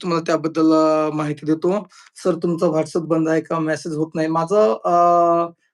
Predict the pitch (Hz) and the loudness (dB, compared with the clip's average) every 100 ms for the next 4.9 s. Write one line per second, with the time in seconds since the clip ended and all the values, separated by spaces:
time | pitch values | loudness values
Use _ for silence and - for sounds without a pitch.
0 | - 175 165 165 151 170 175 170 165 160 | -2 -2 0 -4 0 2 4 4 2 0
1 | 185 180 170 165 160 165 170 165 165 160 | -4 0 0 0 0 -2 0 0 2 2
2 | 151 160 160 165 160 165 156 165 160 160 | 0 -2 -2 -2 -4 -2 0 0 0 0
3 | 156 160 170 165 165 165 165 160 160 170 | 0 0 -2 -2 -2 -2 -2 -2 0 0
4 | 156 160 165 170 175 156 147 143 185 | 0 -2 -2 -2 -2 0 -2 -6 -6